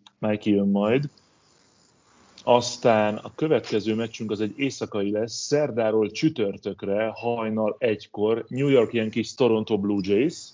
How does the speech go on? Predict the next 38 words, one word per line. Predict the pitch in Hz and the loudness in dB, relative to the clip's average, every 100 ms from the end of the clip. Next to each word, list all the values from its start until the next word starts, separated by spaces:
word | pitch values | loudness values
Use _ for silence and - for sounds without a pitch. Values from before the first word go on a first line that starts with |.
| _ _ _ _ _ | _ _ _ _ _
Ugye | 104 101 | -6 -4
a | 101 | -2
Torontót | 127 117 107 107 | 0 0 0 0
most | 110 107 | -2 -6
már | 110 101 | -4 -2
kivettük | 127 120 117 113 | 2 0 0 -2
a, | 113 104 | 2 2
a | 107 | 0
számításból, | - 107 107 104 104 95 104 | -4 -2 -2 2 2 2 2
és | 101 - | 0 0
jó | 107 | -2
eséllyel | 101 - 104 101 101 | -2 -2 -2 0 0
ezt, | 98 - - | -2 -6 -6
ö, | 110 101 98 - - | -2 0 -2 -6 -10
minden, | 110 101 98 101 - - | -6 -2 -2 -2 -8 -4
minden | 107 98 | 2 6
joggal | 104 104 101 107 | 6 6 6 4
tettük. | 123 113 - 160 165 - _ - _ _ _ | 4 0 2 0 0 -6 _ -20 _ _ _
Másnap | 113 143 160 - 123 | 0 2 2 0 0
este, | 117 117 | 0 -2
csütörtök | 113 143 120 - - | -4 -2 -2 -2 -4
este | 107 120 | -4 2
lesz | 117 117 | 0 0
egy | 113 | -6
Saint | - 131 | -4 -2
Louis | 131 113 | 0 -2
Cardinals | - 120 113 110 104 | 0 -2 0 -2 -4
Los | 120 120 | -4 -4
Angeles | 117 104 104 95 | -4 -2 -2 -2
Dodgers | 90 98 92 120 117 | -2 -2 0 -2 -2
meccs, | 151 180 - - - _ _ _ _ _ _ _ _ _ - | -6 -6 -8 -18 -18 _ _ _ _ _ _ _ _ _ -2
és | 110 104 104 - - - | 2 2 2 -2 -8 -4
még | 110 139 120 - | 0 4 2 2
egyet | 131 120 101 107 - | 2 2 2 -2 -2
közvetítünk | - 104 101 104 104 92 98 | -4 -4 -2 -2 -4 -6 -4
a | 101 | 0
jövő | 104 123 113 107 | 2 2 2 0
héten, | 104 101 107 101 | 0 0 0 -2